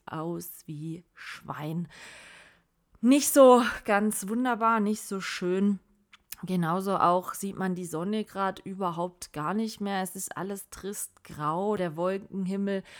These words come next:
hängt doch ziemlich voll und bedeckt. Und es wird irgendwie, so hab ich das Gefühl, gar nicht mehr so richtig hell. Hinzu kommt natürlich noch aufgrund von Corona-Geschichten und Verordnungen, dass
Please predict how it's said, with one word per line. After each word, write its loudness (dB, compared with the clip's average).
hängt -4
doch -2
ziemlich -2
voll -2
und -2
bedeckt. -4
Und 0
es -8
wird -10
irgendwie, -4
so -4
hab -2
ich -10
das -10
Gefühl, -10
gar -4
nicht -4
mehr -2
so -4
richtig -12
hell. -2
Hinzu 0
kommt -2
natürlich -4
noch -4
aufgrund -4
von -4
Corona-Geschichten -8
und -6
Verordnungen, -4
dass -6